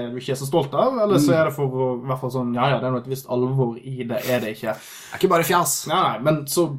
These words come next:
Speaker 1: er det jo det at du kan jo også stikke inn der for å misbruke reseptbelagt, eh, <laughs> smertestillende og litt sånne ting, sant? Så da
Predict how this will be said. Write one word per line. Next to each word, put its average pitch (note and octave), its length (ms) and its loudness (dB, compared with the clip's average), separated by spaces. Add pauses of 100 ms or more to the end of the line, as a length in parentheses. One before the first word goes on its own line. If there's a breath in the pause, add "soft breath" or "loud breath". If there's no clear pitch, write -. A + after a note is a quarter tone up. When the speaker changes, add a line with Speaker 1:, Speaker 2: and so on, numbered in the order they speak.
(100)
Speaker 1:
er F#3 100 2
det E3 60 0
jo C3 140 4
det D3 100 4
at C3+ 260 -2
du C3 120 -6
kan C#3+ 160 2
jo A#2+ 140 2
også C#3 280 2
stikke C#3 300 -8
inn C3+ 100 2
der B2 140 0
for B2+ 160 2
å A#2+ 100 -2
misbruke C3 580 0
reseptbelagt, B2+ 840 -2
eh, B2 440 0 (120)
<laughs> C#3 520 0
smertestillende D#3 680 0
og B2+ 80 0
litt C#3 120 -2
sånne D3+ 200 0
ting, C#3 120 0
sant? D3+ 200 0
Så E3 100 -6
da F3+ 60 2